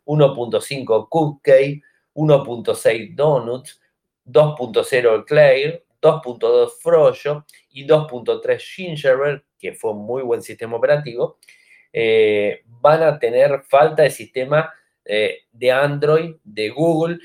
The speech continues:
en su equipo. Así que, bueno, esto, <clears throat> esto es para tenerlo en cuenta, eh, y, bueno, estén pensando en, en, digamos, este, en cambiar el dispositivo. O sea, yo creo que, eh, se merece un cambio. Entiendo que económicamente,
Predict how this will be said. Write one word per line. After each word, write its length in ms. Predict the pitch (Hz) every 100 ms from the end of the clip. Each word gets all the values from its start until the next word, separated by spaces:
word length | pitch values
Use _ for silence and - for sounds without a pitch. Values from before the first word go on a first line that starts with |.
| _
en 340 | - 120 127 120
su 340 | - - 127 -
equipo. 600 | 110 - 85 _ - - _ _ _ _ _ _ -
Así 240 | - - 147
que, 80 | 156
bueno, 240 | 113 90
esto, 480 | 113 - 120 104 - _
<clears throat> 180 | _ _
esto 480 | 165 180 170 151 151
es 40 | 151
para 280 | 139 135
tenerlo 540 | 135 135 147 151 156 160
en 60 |
cuenta, 580 | 160 190 185 196 208 - _ _ -
eh, 180 | 104 -
y, 40 |
bueno, 320 | 151 117 98 -
estén 400 | 98 _ 120 120
pensando 640 | 113 107 127 120 123 123 -
en, 360 | 151 139 104 -
en, 320 | 120 135 123
digamos, 280 | 104 104 -
este, 280 | 104 - 117
en 120 | 120
cambiar 380 | 110 101 107 98
el 80 | 98
dispositivo. 640 | 95 101 - - 87 85
O 20 |
sea, 140 | 110
yo 160 | 95 113
creo 180 | 113 107
que, 260 | 107 113 - - - _
eh, 200 | 92 85
se 180 | 139
merece 340 | 117 120 135 -
un 80 | 110
cambio. 320 | 98 95 92
Entiendo 540 | 113 120 135 147 147
que 160 | 123 110
económicamente, 1120 | 113 113 127 131 127 127 139 139 143 156 156